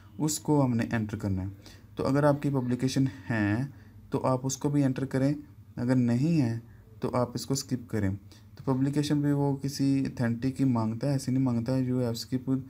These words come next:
ए, पब्लिकेशन, तो हाँ जी, हमने स्किप कर दिया, हमारी कोई भी नहीं है। तो ये आप देख सकते हैं एक्सपीरियंस वाला भी खाली है और पब्लिकेशन वाला खाली है। तो मैं इसको proceed to next step कर देता हूँ।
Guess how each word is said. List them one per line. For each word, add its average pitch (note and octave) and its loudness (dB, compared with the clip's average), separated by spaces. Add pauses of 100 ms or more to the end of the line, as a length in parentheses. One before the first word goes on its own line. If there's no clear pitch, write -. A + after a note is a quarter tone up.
(400)
ए, B2 2
पब्लिकेशन, B2 -2
तो B2+ -2
हाँ B2 0
जी, A#2+ 0
हमने A#2 0
स्किप B2 -2
कर B2 0
दिया, A#2+ -2
हमारी A#2 0
कोई A2 -2
भी G2+ 0
नहीं G2+ 0
है। G2 -2
तो - -8
ये C#3 4
आप C#3 2
देख C3+ 2
सकते C3+ 0
हैं C#3 4
एक्सपीरियंस C#3 0
वाला C#3+ 0
भी C#3+ -2
खाली C3 0
है C3+ 0
और B2 -4 (440)
पब्लिकेशन B2 0
वाला B2+ 0
खाली A#2 -2
है। A#2+ 2
तो A#2+ -4
मैं B2 2
इसको A#2+ -4
proceed A#2+ -2
to B2 -2
next A#2 0
step A2+ -6
कर G#2+ -2
देता G2 -2
हूँ। F#2+ -2